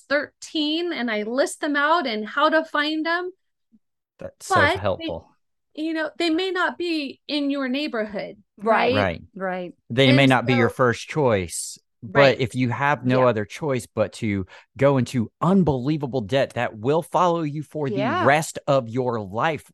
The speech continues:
Speaker 2: for some people, or go to a school that wasn't your first choice, but you can go for free and still get a degree, that seems like a no-brainer.
Speaker 1: <laughs> Yeah, it,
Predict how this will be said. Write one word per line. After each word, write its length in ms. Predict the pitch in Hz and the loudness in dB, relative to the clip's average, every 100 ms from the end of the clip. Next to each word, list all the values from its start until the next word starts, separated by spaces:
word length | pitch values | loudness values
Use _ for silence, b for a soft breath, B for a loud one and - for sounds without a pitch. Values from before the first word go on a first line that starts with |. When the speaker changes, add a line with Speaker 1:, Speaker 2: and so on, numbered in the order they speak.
| _ | _
Speaker 2:
for 120 | - 110 | -8 -6
some 260 | 117 98 | -4 -4
people, 500 | 95 95 - 90 120 b b b b b _ | -6 -8 -6 -6 -6 b b b b b _
or 540 | 156 170 160 135 131 - - | 0 4 6 6 4 -2 -6
go 140 | 151 147 | 0 0
to 100 | 147 | -2
a 40 | |
school 440 | - - 165 160 156 | -8 -10 -4 -2 2
that 200 | 123 113 | 2 4
wasn't 300 | 131 180 175 | 0 0 -4
your 120 | 127 | -8
first 340 | - 127 - - | -4 -6 -6 -8
choice, 280 | 117 123 - | -6 -6 -4
but 300 | 113 107 113 | -2 0 -2
you 100 | 101 | -8
can 180 | 131 127 | -8 -6
go 120 | 175 | -6
for 160 | - 147 | -6 -10
free 520 | - - 214 214 208 | -10 -6 -4 -4 -4
and 180 | 175 165 | -4 -6
still 300 | - 208 196 | -6 -6 -2
get 160 | 208 | 0
a 80 | 185 | -2
degree, 540 | 175 165 233 220 156 - _ _ _ _ | -4 -4 -4 -4 -6 -10 _ _ _ _
that 220 | 110 202 - | -4 -4 -2
seems 240 | 180 127 | -2 0
like 140 | 98 | -2
a 40 | 107 | -2
no-brainer. 580 | 98 90 95 104 160 220 | -2 -2 -4 -4 -4 -6
Speaker 1:
<laughs> 120 | 233 - _ _ _ _ _ _ _ _ _ - | -12 -16 _ _ _ _ _ _ _ _ _ -8
Yeah, 400 | 247 254 254 - 247 | -6 -6 -6 -6 -2
it, 280 | 269 - | -2 -4